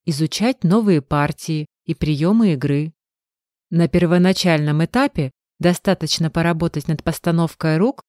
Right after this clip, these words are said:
и выучить пару-тройку аккордов. Со временем можно перейти к более тяжёлой музыке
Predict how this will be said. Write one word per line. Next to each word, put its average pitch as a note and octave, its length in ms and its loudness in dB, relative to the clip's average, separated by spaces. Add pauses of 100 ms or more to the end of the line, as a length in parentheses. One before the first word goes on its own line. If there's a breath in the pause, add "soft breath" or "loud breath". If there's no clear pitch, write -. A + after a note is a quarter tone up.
(220)
и E3 120 0
выучить G3+ 560 0
пару-тройку E3+ 840 0
аккордов. D3+ 760 -4 (840)
Со F3+ 240 0
временем F#3 520 2 (200)
можно F3+ 320 4
перейти F3 460 0
к G#3+ 80 -2
более E3+ 400 2
тяжёлой E3 480 0
музыке C#3+ 520 -2